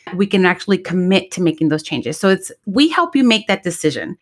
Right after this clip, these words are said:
in asking you, like, "Okay, so how do you feel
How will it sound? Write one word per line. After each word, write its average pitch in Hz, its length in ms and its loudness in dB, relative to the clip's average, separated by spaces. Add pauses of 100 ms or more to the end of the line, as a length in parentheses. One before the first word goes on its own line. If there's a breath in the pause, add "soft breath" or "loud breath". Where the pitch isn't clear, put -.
in 208 180 2
asking 202 440 0
you, 160 140 4
like, 147 200 0
"Okay, 170 460 0
so 202 60 -2
how 233 180 0
do 277 80 2
you 269 120 2
feel 240 580 -2